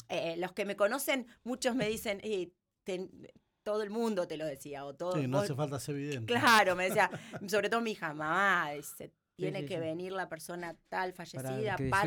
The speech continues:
Speaker 3: decírtelo.
Speaker 1: darte cuenta". Bueno, esas cosas que uno a veces me, me faltaba recalcar, era como que <laughs> necesitaba recalcar el conocimiento.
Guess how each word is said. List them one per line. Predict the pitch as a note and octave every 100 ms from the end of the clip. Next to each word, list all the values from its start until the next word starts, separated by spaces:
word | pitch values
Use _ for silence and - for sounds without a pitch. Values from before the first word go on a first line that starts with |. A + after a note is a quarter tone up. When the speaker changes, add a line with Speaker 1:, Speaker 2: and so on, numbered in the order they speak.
| G3+
Speaker 3:
decírtelo. | G3
Speaker 1:
darte | D#3 - -
cuenta". | G3 A#3 G#3 F3+
Bueno, | F3 F3+ D#3+ - -
esas | C#4+ C#4+
cosas | - A#3+ A3+
que | G3+
uno | G3+
a | F#3+
veces | F#3 G3+ F#3 - _ _ - -
me, | G3
me | G3 E3+
faltaba | F#3 F#3 F#3+
recalcar, | F3+ E3+ C#3 C#3 - F3
era | F#3
como | G3+ G3
que | E3
<laughs> | D#3 - G3 -
necesitaba | C4
recalcar | - B3 - A#3 - - - A3+ - -
el | A#3+ A3
conocimiento. | G3 G#3+ G#3+ G#3 F#3+ F3+ F3 D#3+ D#3+